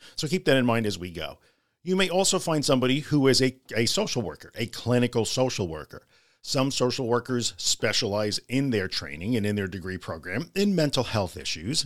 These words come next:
Now, social workers have a little bit of a wider, uh, view of the world that might be a little bit more, again, socially, societally, uh, contextually oriented, if you will.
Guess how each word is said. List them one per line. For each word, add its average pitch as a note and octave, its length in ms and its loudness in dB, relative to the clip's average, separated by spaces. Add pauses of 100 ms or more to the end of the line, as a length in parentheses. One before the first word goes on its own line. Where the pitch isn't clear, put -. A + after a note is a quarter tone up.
Now, B2 300 0
social C3 500 2
workers G#2+ 640 2 (300)
have D#3 180 2
a D3+ 40 4
little C3+ 260 4
bit B2 140 6
of A2+ 80 6
a G#2 60 4
wider, A2+ 640 4 (400)
uh, A#2+ 180 -6
view B2+ 300 4
of C3+ 60 0
the C#3 80 4
world E3 500 0
that G#2+ 180 -2
might A#2+ 220 2
be A#2+ 100 -2
a G#2 60 2
little A#2+ 220 0
bit G#2+ 140 -2
more, G#2 220 -2
again, G2+ 380 -8
socially, G#2+ 640 -2
societally, F#2 800 -2 (340)
uh, D#2 260 -14 (120)
contextually A2 840 -2
oriented, F#2 480 -4
if D#2+ 160 -8
you D2+ 100 -10
will. E3 280 2